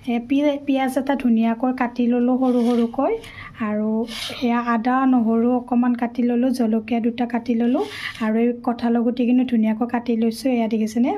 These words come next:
সৰু সৰুকৈ। এইখিনি ধুনীয়াকৈ ভাজিম তেলত আৰু আপোনালোকে চাই থাকিব মই কেনেকুৱাকেনো শুকান মাছ ভাজি বনাওঁ, আপোনালোকক দেখাম বাৰু।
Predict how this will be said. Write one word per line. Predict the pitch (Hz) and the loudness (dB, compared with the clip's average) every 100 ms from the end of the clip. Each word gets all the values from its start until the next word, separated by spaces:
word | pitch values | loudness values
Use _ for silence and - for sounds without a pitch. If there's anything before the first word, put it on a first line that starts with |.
| 403 | -2
সৰু | 254 233 | 0 0
সৰুকৈ। | 233 226 302 415 - - - | 0 0 -2 -4 -6 -10 -4
এইখিনি | 247 277 277 | 0 0 2
ধুনীয়াকৈ | 240 220 226 220 277 | 2 2 2 0 -2
ভাজিম | - 220 - 240 415 - - - - | -2 -4 -2 0 0 -6 -18 -20 -8
তেলত | 226 214 277 - - - - - | -4 -2 -4 -6 -16 -20 -20 -12
আৰু | 220 220 | -4 -2
আপোনালোকে | 220 226 226 226 240 | -2 0 0 0 -2
চাই | 240 233 | -2 -2
থাকিব | 233 226 226 | -2 0 2
মই | 233 269 | 2 2
কেনেকুৱাকেনো | 269 233 233 240 240 254 262 277 294 - | 2 2 2 0 0 2 4 4 2 -4
শুকান | - 254 262 240 247 | -4 -4 0 2 2
মাছ | 262 - | 0 -2
ভাজি | 226 208 240 | -4 0 0
বনাওঁ, | 226 220 247 240 | 2 2 2 0
আপোনালোকক | 240 220 220 220 240 240 | 0 0 0 -2 -4 -4
দেখাম | 208 233 226 | -4 0 2
বাৰু। | 233 277 | 2 0